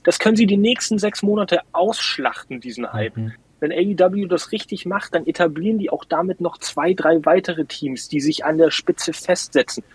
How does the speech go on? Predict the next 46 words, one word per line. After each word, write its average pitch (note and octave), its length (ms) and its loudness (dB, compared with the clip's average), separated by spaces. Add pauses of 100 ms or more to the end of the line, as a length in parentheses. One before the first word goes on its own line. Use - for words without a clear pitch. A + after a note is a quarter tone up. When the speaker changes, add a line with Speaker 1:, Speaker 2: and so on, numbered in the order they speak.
(280)
Speaker 1:
Macht E3+ 400 2
es - 180 -4
bitte, D#3 340 2
bitte, B2+ 300 -4
bitte, B2+ 240 -2
vermurkst C#3+ 640 0
es B2+ 160 -2
nicht. D#3+ 240 0 (500)
Die D#3 80 10
Acclaimed D#3+ 400 2
ist - 140 -6
so F#3 160 4
ein E3+ 180 -2
heißer F3 220 2
Scheiß. E3 240 2
Ich D3 120 -6
freue E3+ 140 4
mich D#3+ 180 2
jedes G3 360 0
Mal, F3+ 160 0
wenn D#3+ 100 0
ich A#2+ 140 -8
sie A#2+ 120 -4
sehe B2 240 -2
und C#3 140 -4
es - 100 -12
ist - 140 -8
auch - 220 -6
einfach D3 340 -2
authentisch. A#2 640 -6
Ja, A2+ 200 -2 (240)
also. - 240 -8 (1120)
Speaker 2:
Und A#2 180 2
die A2+ 60 2
könnten A2 360 0
ruhig G2 300 -6
einen C3 80 0
Titel C#3 300 -4
von B2 180 -4
F A#2+ 160 -4
T - 140 -2
R A#2+ 100 0
gewinnen, B2 320 0
warum G#2 240 0
denn G2 140 -2
nicht? B2 300 -6